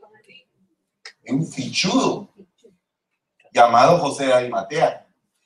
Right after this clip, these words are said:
que era uno de los discípulos secretos del Señor. Y Juana, la mujer de Chuza, y Susana eran las financistas del ministerio. Mujeres de billete.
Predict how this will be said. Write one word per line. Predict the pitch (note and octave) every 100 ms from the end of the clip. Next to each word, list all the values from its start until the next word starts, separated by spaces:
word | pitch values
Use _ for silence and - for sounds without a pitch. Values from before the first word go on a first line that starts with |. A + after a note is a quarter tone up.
| -
que | - C#3+ C3+
era | F3 F3+
uno | G3 F#3
de | D3+
los | C3+ B2
discípulos | A#2+ E3 D3 E3+ D#3
secretos | - A#2 C#3 C#3 A#2+
del | A2
Señor. | - F#2+ - F#3 F3 _ _ _ _ _ _ _ _ _ _ _ - D#3+ -
Y | F#3
Juana, | - F#3+ A#3+ B3+
la | A3 D#3+
mujer | D#3 - G3+ G3
de | E3+
Chuza, | - B3 C4+ B3+ G3 E3 - -
y | D#3
Susana | - C3+ - F#3 A#3+ A#3+ F#3 - _ _
eran | B2+ D#3+ F3+ D3+
las | C3+ -
financistas | C#3+ C3 A#2+ A2+ - - - - - - -
del | A2+ A2
ministerio. | - G#2 - - D3+ E3+ - _ _ _ _ _ _ _ _ _ _ _ _ _ _ _ _ -
Mujeres | - - C3 D3+ D3
de | -
billete. | A2 G3 - - - -